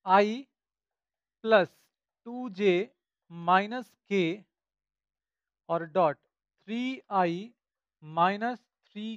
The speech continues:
के। तो देखिए, अब यहाँ पे क्या आ जाएगा, थ्री कॉमन होगा इसमें, तो थ्री और ये R डॉट I माइनस K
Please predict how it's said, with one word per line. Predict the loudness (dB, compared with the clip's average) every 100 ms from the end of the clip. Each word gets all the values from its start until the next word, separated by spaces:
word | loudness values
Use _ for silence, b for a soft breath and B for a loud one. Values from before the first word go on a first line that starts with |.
| -16
के। | -8 -8 -8 _ _ _ _ _ _ _ _ _ _ _ _ _ _ _
तो | -2
देखिए, | -2 0 -4 -6 _ _ _ _ 0
अब | 2
यहाँ | 0 0 -2
पे | -4
क्या | 4 4
आ | 6
जाएगा, | 4 2 -6
थ्री | _ _ -8 -2
कॉमन | 4 4 2 -4
होगा | 0 0
इसमें, | 0 -14 -14 _ _ _ _
तो | -12
थ्री | -12 -8 -4 -4 -6 _ _ _ _ _ -4
और | -2 0
ये | -2 -2 -4 2
R | 6 6 2 0
डॉट | 2 4 2 -6 _ _ _ _ _ _ _ _ _ _ _ _ _ _ _
I | 2 4 4 0 -8 -12 _ -16
माइनस | 0 2 2 -2 -8 -10 _ _ _
K | -4